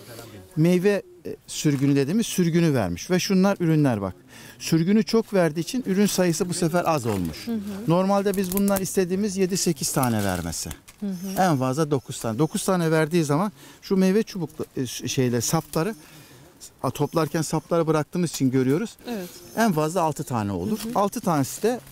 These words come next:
Speaker 1: bir dahaki sene için bize yeterli olur.
Speaker 2: Hı hı.
Speaker 1: İlk keseceğimiz dallar onlar. Hayati Bey şunu da alalım. Bu alınmış. Şuradan alacağız Hayati Bey herhalde.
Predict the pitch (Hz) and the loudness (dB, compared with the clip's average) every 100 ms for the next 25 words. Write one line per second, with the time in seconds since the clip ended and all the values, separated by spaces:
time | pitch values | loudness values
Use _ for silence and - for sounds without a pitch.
0 | - 180 180 160 - 117 101 147 160 151 | -4 0 2 0 -2 -4 -4 -4 0 2
1 | 185 180 - 156 143 127 82 76 - - | 4 2 2 0 2 0 -2 -8 -16 -20
2 | - - 214 190 180 196 - 247 233 - | -20 -12 -12 -10 -12 -14 -2 -2 0 0
3 | 175 - 139 139 156 151 175 156 123 95 | 0 0 0 2 0 0 0 0 0 -2
4 | - - - - - - - 165 120 135 | -8 -12 -12 -18 -20 -12 -6 -4 -4 -6
5 | 127 123 - 165 104 - - 127 107 107 | -6 -6 -2 -2 -2 -6 -8 -4 -4 -4
6 | 123 - 151 - - - - 156 156 165 | -6 -10 -16 -16 -18 -20 -16 -12 -10 -12
7 | - 147 147 139 139 - - - - - | -14 -16 -16 -18 -20 -20 -20 -20 -20 -20
8 | 180 147 - - - - - - - - | -20 -16 -14 -14 -16 -16 -18 -12 -8 -8
9 | 156 151 127 117 127 143 - 117 - - | -4 -2 0 2 0 0 -6 -16 -16 -20
10 | - - - 147 120 104 90 90 92 80 | -20 -18 -6 -2 0 0 -2 -4 -8 -8
11 | 90 78 76 - - - - 76 76 | -8 -10 -12 -14 -12 -10 -10 -10 -10